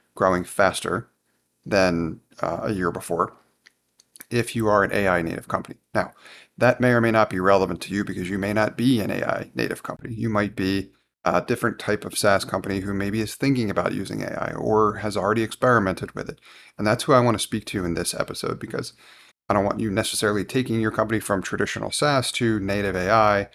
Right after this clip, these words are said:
just because of this information or thinking that you need to do that. You don't.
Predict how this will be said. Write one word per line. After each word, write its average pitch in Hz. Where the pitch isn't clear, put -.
just -
because 113
of 101
this 98
information 95
or -
thinking 110
that 104
you 101
need 98
to 95
do 101
that. 95
You -
don't. -